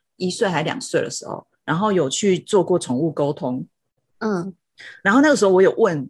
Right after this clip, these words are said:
Speaker 1: 那个宠物沟通师说：“哎，那他把我，他是把我当主人，
Speaker 2: <laughs>
Speaker 1: 还是当，就是什么角色？”因为我都对他讲话，
Speaker 2: 嗯。
Speaker 1: 我都是自称妈妈。
Speaker 2: 嗯哼。
Speaker 1: 结果那个沟通师跟我讲说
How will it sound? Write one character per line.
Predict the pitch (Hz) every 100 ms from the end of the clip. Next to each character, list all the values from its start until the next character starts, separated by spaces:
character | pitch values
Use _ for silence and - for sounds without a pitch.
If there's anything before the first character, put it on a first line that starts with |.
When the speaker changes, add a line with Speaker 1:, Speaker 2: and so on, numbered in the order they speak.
| -
Speaker 1:
那 | 185
个 | 156 139 127 113
宠 | - 139
物 | 147
沟 | 170 165
通 | 180 165
师 | -
说 | 151 - 139 143 - _ _ _ _ -
：“哎， | 254 302
那 | 339
他 | 285 285
把 | 180
我， | 196 135 - _
他 | - 311
是 | 302
把 | 240 190
我 | 160
当 | - 170 165 175 202 _ _ _ _ _
主 | - 151 135
人， | 131 123 127
Speaker 2:
<laughs> |
Speaker 1:
还 | - 190 202
是 | 185 -
当， | 165 165 170 180 233 _ _ _
就 | 269
是 | 285
什 | 156
么 | 143
角 | - -
色？” | - - 175 -
因 | 294
为 | 330
我 | 185
都 | 233 277
对 | 220 208 277 247
他 | 262
讲 | - 170
话， | 220
Speaker 2:
嗯。 |
Speaker 1:
我 | 160
都 | 190
是 | 208
自 | 208
称 | 196 185
妈 | 160 117
妈。 | 90 62 - _ _ _ _ _
Speaker 2:
嗯 | - 208 208
哼。 | 233 269 269 _ _ _ _ -
Speaker 1:
结 | 285
果 | 311 185
那 | 202 262
个 | 226
沟 | 220 226
通 | 240
师 | 233 214
跟 | 220
我 | 202
讲 | 175 135
说 | 185 202